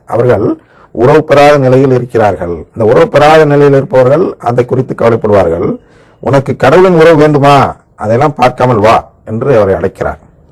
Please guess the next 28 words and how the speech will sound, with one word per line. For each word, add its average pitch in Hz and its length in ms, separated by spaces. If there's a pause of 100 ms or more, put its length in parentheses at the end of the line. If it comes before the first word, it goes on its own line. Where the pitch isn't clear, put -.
அது 135 100
வளமை 156 300
நற்செய்தியின் 123 560
அடிப்படையில் 123 380
பார்க்க 110 240
போனால், 180 240
இயேசு 135 280
சொன்னது 123 340
ஒரு 131 140
கொடூரமான 160 680
செயல் - 320
செய்ய 104 200
சொல்கிறார். - 420 (560)
சொந்த 139 420
தந்தை 131 300
இறந்திருக்கும் 123 480
பொழுது 123 180
எந்த 127 240
மகன் 113 340 (440)
அதை - 300
விட்டுவிட்டு 131 480 (960)
இறை 117 400
தந்தை, 117 320 (640)
தந்தையாகிய 147 460
கடவுளிடம் 120 640 (680)
எவன் 139 280
தேடி 135 220
வருவான்? 113 320